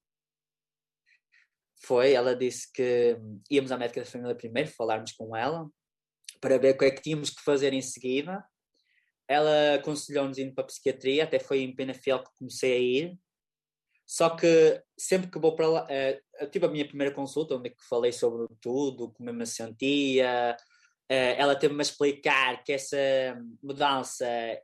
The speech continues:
eh, tinha que ser algo que a pessoa tinha a certeza que, eh, que tinha que passar por uma avaliações de tanto psiquiatria e psicologia,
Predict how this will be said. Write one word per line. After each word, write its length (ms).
eh, 200
tinha 240
que 80
ser 240
algo 280
que 80
a 20
pessoa 260
tinha 220
a 40
certeza 920
que, 560
eh, 560
que 100
tinha 240
que 60
passar 420
por 120
uma 100
avaliações 1160
de 80
tanto 300
psiquiatria 1300
e 240
psicologia, 880